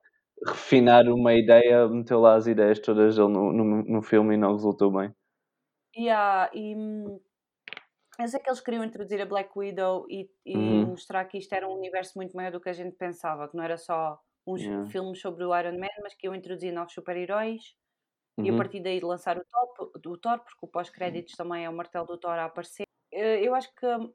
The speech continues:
Speaker 2: o maior objetivo do filme era introduzir a Black Widow e introduzir também o Thor, porque os pós-créditos é o martelo do Thor que é
Speaker 1: Eu, eu
Speaker 2: encontrado.
Speaker 1: acho que também fizeram muita ênfase em o War Machine ser o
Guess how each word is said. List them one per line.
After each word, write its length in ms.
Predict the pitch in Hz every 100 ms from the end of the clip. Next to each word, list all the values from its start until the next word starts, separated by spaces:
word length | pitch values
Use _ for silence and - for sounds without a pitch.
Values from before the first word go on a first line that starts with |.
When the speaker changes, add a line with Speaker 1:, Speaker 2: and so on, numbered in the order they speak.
| _ _ -
Speaker 2:
o 80 | 214
maior 260 | 226 233 226
objetivo 440 | 208 220 226 214
do 60 | 220
filme 260 | - 220 196
era 80 | 190
introduzir 380 | 190 202 185 202
a 60 |
Black 260 | 180 190 190 -
Widow 480 | 202 226 247 247 247
e 640 | 214 208 208 208 208 202 _ -
introduzir 440 | 202 214 196 214
também 260 | 202 208 202
o 60 | 202
Thor, 200 | 208 208 - -
porque 220 | 190 202
os 160 | 202 -
pós-créditos 720 | 202 196 190 202 202 202 -
é 80 | 196
o 60 | 190
martelo 300 | 190 190 185
do 120 | 190
Thor 200 | 190 180 - _ _ - -
que 80 | -
é 40 |
Speaker 1:
Eu, 80 | 156
eu 0 | 135
Speaker 2:
encontrado. 240 | 160 156
Speaker 1:
acho 140 | 156 - -
que 60 | -
também 220 | 143 143
fizeram 340 | 139 147 139 127
muita 240 | 127 123
ênfase 480 | 123 120 127 107 -
em 80 | 117
o 240 | 110 110 110
War 180 | 110 110
Machine 460 | 110 110 120 107
ser 260 | - 113 104
o 280 | 101 98